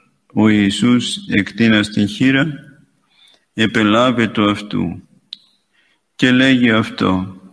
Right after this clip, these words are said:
"Ο λιγόπιστε, εις τι εδίστασας;" Αμέσως ο Κύριος άπλωσε το χέρι του και τον έπιασε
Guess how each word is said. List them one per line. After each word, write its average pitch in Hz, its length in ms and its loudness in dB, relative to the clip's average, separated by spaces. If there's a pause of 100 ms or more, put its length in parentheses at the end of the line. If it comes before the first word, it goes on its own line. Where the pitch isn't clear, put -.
(600)
"Ο 120 140 0
λιγόπιστε, 120 1040 0 (200)
εις 120 260 0
τι 143 180 2
εδίστασας;" 95 1000 -4 (1000)
Αμέσως 110 580 0
ο 107 60 2
Κύριος 104 580 0 (1300)
άπλωσε 117 480 0
το 104 300 0
χέρι 113 380 0
του 104 480 -2
και 110 200 0
τον 101 640 0
έπιασε 98 640 -2